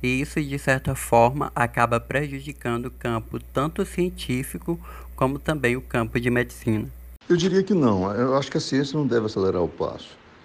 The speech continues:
Speaker 2: Quando ela tentou acelerar o passo agora, por exemplo, com a, com a,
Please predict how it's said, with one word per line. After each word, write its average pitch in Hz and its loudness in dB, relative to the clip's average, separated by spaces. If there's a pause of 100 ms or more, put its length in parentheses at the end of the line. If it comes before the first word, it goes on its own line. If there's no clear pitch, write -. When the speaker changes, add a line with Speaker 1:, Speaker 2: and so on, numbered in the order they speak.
(320)
Speaker 2:
Quando 110 2
ela 113 4
tentou 131 4
acelerar 95 2
o 87 4
passo 110 0
agora, 107 2 (140)
por 90 0
exemplo, 85 -4 (120)
com 90 -4
a, 87 -12 (680)
com 87 -4
a, 85 -6